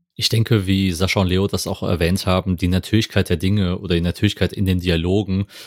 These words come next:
äh, machen schon viel aus, wenn einfach, äh, Kleinigkeiten erwähnt werden oder auf Situationen angesprochen wird. Interessant ist es natürlich auch, wie Sascha erwähnt hat, es gibt auch ein, zwei Momente, die sehr gestaged wirken, äh, wo man glaubt, da verbirgt sich ja eine,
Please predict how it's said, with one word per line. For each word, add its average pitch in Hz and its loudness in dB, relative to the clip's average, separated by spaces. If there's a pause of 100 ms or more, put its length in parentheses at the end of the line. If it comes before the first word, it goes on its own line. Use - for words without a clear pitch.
(100)
äh, 90 2
machen 87 0
schon 92 0
viel 87 -2
aus, 90 0
wenn 87 0
einfach, 92 -2
äh, 92 0
Kleinigkeiten 90 0
erwähnt 87 0
werden 90 2
oder 85 -2
auf 90 -6
Situationen 101 0
angesprochen 87 -4
wird. 101 0 (640)
Interessant 127 0
ist 156 0
es 135 -4
natürlich 123 0
auch, 113 0
wie 101 0
Sascha 101 0
erwähnt 92 0
hat, 95 -2
es - -10
gibt - -6
auch 107 -2
ein, 104 0
zwei 98 0 (400)
Momente, 117 0
die 113 0
sehr 107 0
gestaged 101 0
wirken, 127 2
äh, 107 2
wo 104 0
man 107 2
glaubt, 98 0 (140)
da 107 4
verbirgt 101 0
sich - -4
ja 104 2
eine, 98 0